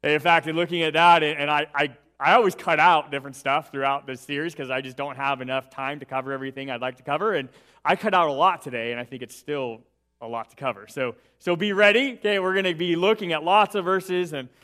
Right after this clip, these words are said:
and lots of scripture this morning. But before we dive into that, I just want to say that not only are we concluding, concluding the series today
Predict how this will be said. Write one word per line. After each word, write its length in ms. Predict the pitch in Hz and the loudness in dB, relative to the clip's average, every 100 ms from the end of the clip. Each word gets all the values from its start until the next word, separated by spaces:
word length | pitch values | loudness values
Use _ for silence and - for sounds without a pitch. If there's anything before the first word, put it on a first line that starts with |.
| _ | _
and 140 | - 143 | -10 2
lots 260 | 175 185 | 2 2
of 80 | 175 | -4
scripture 600 | - 175 170 - 175 196 - _ - | -6 -4 -4 -4 -4 -6 -12 _ -10
this 240 | 156 - | -8 -4
morning. 320 | 175 190 196 | 0 2 2
But 160 | 185 180 | 2 2
before 440 | 180 - 233 233 | -2 6 10 10
we 140 | 220 190 | 8 4
dive 380 | 180 190 180 196 | 4 4 4 2
into 340 | 240 190 156 | 0 0 0
that, 300 | 143 160 180 | 4 4 4
I 80 | 156 | 2
just 220 | 190 165 | 2 0
want 240 | 175 170 165 | -2 -4 -4
to 80 | |
say 400 | 143 220 190 170 | -6 2 2 2
that 240 | 160 156 151 | 0 -2 -2
not 220 | 160 175 | 0 0
only 180 | 196 190 | 0 0
are 80 | 170 | -2
we 80 | |
concluding, 680 | 160 143 - 190 170 151 147 _ - | -6 -12 -8 -6 -6 -8 -12 _ -10
concluding 720 | 156 - 190 208 202 196 156 | -10 -10 -10 -8 -6 -8 -8
the 80 | 139 | -12
series 640 | - 262 285 190 123 - | -12 -8 -4 -4 -6 -10
today 400 | 123 113 104 | -12 -10 -10